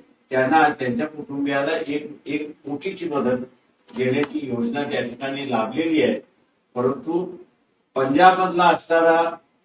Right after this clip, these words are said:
अग्निवीर असेल किंवा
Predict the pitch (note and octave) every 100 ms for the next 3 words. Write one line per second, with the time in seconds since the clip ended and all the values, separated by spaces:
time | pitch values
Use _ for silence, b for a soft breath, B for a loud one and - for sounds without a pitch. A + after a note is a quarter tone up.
0 | _ _ _ - C3 D#3 E3 D#3 D3+ C#3
1 | C3+ A#2+ - _ _ _ _ _ _ _
2 | _ _ _ _ _ _ _ _ _ _
3 | - C#3+ F3 F3